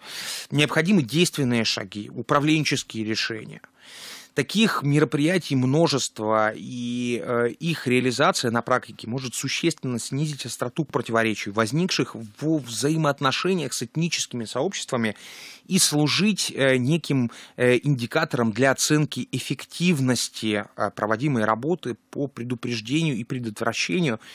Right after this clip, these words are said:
межнациональных конфликтов в современной России. То есть проводить необходимо постоянный мониторинг ситуации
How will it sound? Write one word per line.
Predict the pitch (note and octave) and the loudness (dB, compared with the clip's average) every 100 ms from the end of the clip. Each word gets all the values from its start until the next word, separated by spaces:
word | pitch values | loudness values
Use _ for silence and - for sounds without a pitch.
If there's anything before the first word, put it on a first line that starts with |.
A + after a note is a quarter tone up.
| - - | -10 0
межнациональных | C3+ C#3 B2 A#2 C3 A#2+ - | 0 2 0 2 2 0 -2
конфликтов | A2 G#2 - E3 - - | -4 -4 -2 -2 -2 -4
в | |
современной | - A2 A2 A2+ A#2 A2 | -4 -2 2 2 2 2
России. | A#2 - - - _ _ | 0 -2 -8 -14 _ _
То | D3+ | 0
есть | C#3 - | 0 0
проводить | C#3+ D#3 F3+ A3 G3+ | 2 2 2 -2 0
необходимо | E3+ D3 D#3+ D3+ E3 C#3 | 0 0 -2 0 0 0
постоянный | B2+ - E3+ E3 C#3 | -2 0 0 2 2
мониторинг | C#3+ D#3 - C#3+ B2+ A#2 - | 2 0 0 2 2 0 -6
ситуации | A2 - A2 A2 - - - - | -4 2 6 6 2 -6 -10 -14